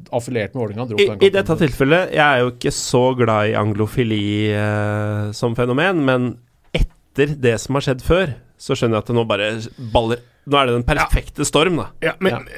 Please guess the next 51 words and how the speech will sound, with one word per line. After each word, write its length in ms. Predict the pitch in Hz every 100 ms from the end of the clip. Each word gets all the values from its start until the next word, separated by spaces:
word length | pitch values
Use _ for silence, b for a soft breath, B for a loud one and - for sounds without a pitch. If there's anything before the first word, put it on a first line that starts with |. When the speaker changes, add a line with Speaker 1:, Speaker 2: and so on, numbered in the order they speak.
| 151
Speaker 3:
<laughs> 200 | - -
men 140 | 175 165
Speaker 2:
Og 60 |
Speaker 3:
igjen, 340 | 156 143 156 120 -
altså 200 | 127 143
igjen, 320 | 127 120 120 - - - - - 160
Vålerenga 340 | 156 123 135
har 0 |
da 120 | 127
slått 240 | 117 120 -
ut 40 |
Besiktas. 540 | 101 - 95 139 175 -
Speaker 2:
Jeg 140 | 151 139
vet 40 |
det. 100 | 170 - B B - -
Speaker 3:
De 160 | 143 143
er 100 | 147
nyopprykka. 680 | 147 113 85 98 - 151 202 - _ _ _ b b b b b
De 60 | 151
har 60 | 151
svidd 220 | 175 117
av, 180 | 123 131 _ _ _ _ _ _ _
var 100 | 143 147
det 80 |
en 60 | 117
komma 180 | 139 127
to 140 | - 117
milliarder 580 | 117 123 107 101 120
for 100 | 135
Pascal 320 | 120 113 - 113
Simpson, 360 | 113 156 208 220
som 160 | 151
var 160 | 131 120
jo 60 | 113
helt 260 | 104 98
ubrukelig. 160 | 104 104
Speaker 1:
Ja, 120 | - 143
men 40 | 113
Speaker 2:
En 40 |
komma 180 | 127 117
en. 20 |
Speaker 1:
tar 60 | 98
litt, 180 | - - 151
men, 100 | 147
Speaker 3:
Ja, 240 | 139 135
Speaker 1:
eh, 260 | 135 131 160
Speaker 3:
ja, 180 | 196 190 170
al-, 240 | 151 165
jeg 120 | 175
mener, 220 | 165 165 160 B B B 170
og 420 | 165 180 190